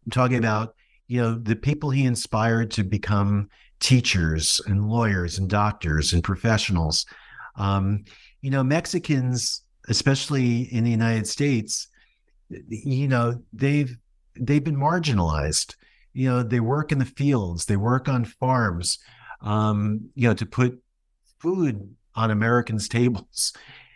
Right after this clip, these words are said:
And they're out there in extreme heat. And, and it's a hard life. And I think Fernando inspired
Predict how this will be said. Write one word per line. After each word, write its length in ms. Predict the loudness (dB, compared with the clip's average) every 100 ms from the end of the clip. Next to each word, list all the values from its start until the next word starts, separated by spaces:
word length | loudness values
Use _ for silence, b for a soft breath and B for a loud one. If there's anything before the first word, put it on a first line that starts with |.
| B
And 320 | -4 -2 0 0
they're 160 | 0
out 280 | 0 -2 -2
there 440 | -2 0 0 0 2
in 100 | 4
extreme 560 | 4 0 -2 0 0
heat. 420 | 0 0 -2 -4 -10 _ _ _ b b -6
And, 640 | -2 0 0 0 -4 -6 -14 _ 2
and 240 | 2 2 -2
it's 220 | 0 0
a 60 | -2
hard 440 | -2 0 0 0
life. 480 | 0 0 0 -2 -8 _ _ _ _ _
And 140 | -2 -2
I 80 | 0
think 260 | 0 -2
Fernando 880 | -2 0 2 2 2 2 0 -2 -8 _ 4
inspired 800 | 4 4 0 0 2 0 -2